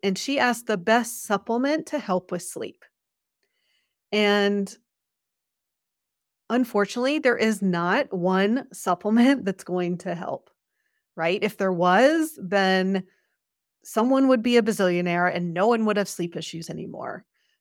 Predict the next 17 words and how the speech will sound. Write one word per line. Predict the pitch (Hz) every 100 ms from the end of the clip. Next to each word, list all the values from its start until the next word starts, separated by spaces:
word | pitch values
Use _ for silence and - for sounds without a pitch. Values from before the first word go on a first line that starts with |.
| _
But | 208 202
there's | 247 233
not | 240 302
just | 302 294 247
one | 254 240
supplement, | - 294 233 190 175
because | 185 - 262 269 226
the | 202
reason | 180 214 285 226 180 180 190 196
why | - 185 190 185 185 185 185 _ _ _ _
people | _ 202 185
aren't | 180 175
sleeping | - 330 330 185 180 185
is | 185 -
different | 311 320 262 -
for | 185
everyone. | 220 294 196 156 - 135 -